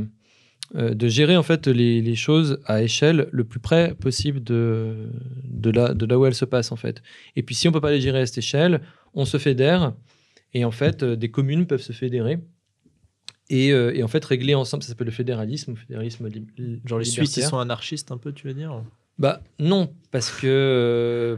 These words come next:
Speaker 1: parce qu'en fait, t'as toujours l'État, t'as toujours, euh, euh, le capitalisme. Euh, donc on n'est clairement pas dans une société anarchiste.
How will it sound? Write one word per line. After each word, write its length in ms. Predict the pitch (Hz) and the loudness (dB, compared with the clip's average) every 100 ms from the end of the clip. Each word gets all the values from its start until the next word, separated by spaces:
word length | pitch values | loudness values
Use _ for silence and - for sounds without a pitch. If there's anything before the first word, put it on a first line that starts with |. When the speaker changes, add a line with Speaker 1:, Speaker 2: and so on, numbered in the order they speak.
| 113 | -6
Speaker 1:
parce 140 | 120 113 | -8 -4
qu'en 80 | |
fait, 140 | 120 151 | 0 0
t'as 160 | 143 | 0
toujours 360 | 123 123 123 123 | -4 -2 0 2
l'État, 540 | 120 117 143 147 160 160 | 2 2 4 6 4 2
t'as 120 | 123 | -2
toujours, 540 | 120 113 127 139 123 | -6 -8 -4 -2 0
euh, 360 | 113 110 110 110 113 _ _ _ _ _ _ - | 0 -2 -4 -8 -12 _ _ _ _ _ _ -14
euh, 160 | - 135 135 - - 156 - | -12 -12 -14 -16 -16 -16 -10
le 180 | 123 113 | -8 -6
capitalisme. 800 | 113 117 113 117 170 - 123 107 - _ _ _ _ _ - 165 | -6 -6 -4 -2 -2 -2 -6 -6 -14 _ _ _ _ _ -12 -8
Euh, 560 | 110 104 101 101 101 120 147 185 143 | -6 -6 -8 -10 -10 -10 -12 -16 -8
donc 240 | 117 113 | -6 -2
on 60 | 117 | -2
n'est 100 | 113 | 0
clairement 300 | 127 127 123 | 0 0 0
pas 120 | 131 | 0
dans 120 | 117 | 0
une 100 | 113 | -4
société 340 | 107 113 110 | -6 -10 -4
anarchiste. 640 | 113 113 104 185 190 - | -2 -2 -2 -2 -4 -6